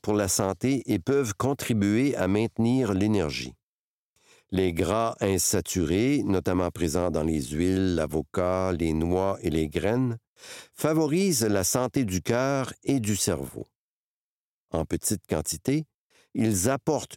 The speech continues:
une énergie durable et peuvent compléter parfaitement un repas ou une collation. Combattre la fatigue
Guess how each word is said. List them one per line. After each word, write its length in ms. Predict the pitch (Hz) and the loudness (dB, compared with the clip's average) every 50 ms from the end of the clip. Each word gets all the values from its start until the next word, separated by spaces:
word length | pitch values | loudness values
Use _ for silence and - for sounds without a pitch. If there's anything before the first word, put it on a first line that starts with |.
| - | -4
une 220 | - 101 98 98 110 | 0 2 2 4 4
énergie 500 | 135 147 147 135 117 98 85 87 104 90 | 4 4 4 2 2 2 0 0 0 0
durable 840 | 85 82 90 135 143 131 90 90 95 113 127 143 139 127 117 104 92 - - _ _ _ | -2 -2 0 2 2 2 2 2 0 0 0 0 0 0 0 0 -2 -4 -10 _ _ _
et 160 | - 113 113 | 0 0 0
peuvent 460 | - - - 147 156 156 131 117 - - - | 0 0 0 2 2 2 2 0 -2 -2 -2
compléter 560 | - 147 165 151 - 117 101 - - 139 135 - _ - | 0 0 0 2 0 0 0 0 0 -2 -2 -2 _ -4
parfaitement 760 | 160 160 - - - - 113 - - 120 120 123 135 123 - 117 | -2 -2 -2 -2 -2 0 0 0 0 0 2 2 0 0 0 0
un 160 | 101 98 95 | 2 2 2
repas 540 | 85 104 117 - - 110 107 113 117 110 - _ _ | 2 0 0 0 0 0 0 0 -2 -4 -8 _ _
ou 280 | - - - 156 160 147 | -8 -2 0 2 4 4
une 160 | 123 107 95 | 4 2 0
collation. 560 | - - 107 95 87 78 78 - - - - - _ _ _ _ _ _ _ _ _ _ _ _ _ _ _ _ _ _ _ _ _ _ _ _ _ _ _ _ _ _ _ _ _ _ | 0 0 2 2 2 0 -2 -4 -6 -8 -8 -8 _ _ _ _ _ _ _ _ _ _ _ _ _ _ _ _ _ _ _ _ _ _ _ _ _ _ _ _ _ _ _ _ _ _
Combattre 640 | - 160 170 170 156 170 180 190 185 - - - - - - | -2 0 0 2 2 2 2 0 0 -2 -4 -6 -6 -4 -2
la 140 | 98 98 95 | 0 0 0
fatigue 720 | - - 143 139 - - - 151 156 160 143 131 127 110 | 0 0 -2 0 0 0 2 2 2 2 0 0 -2 -4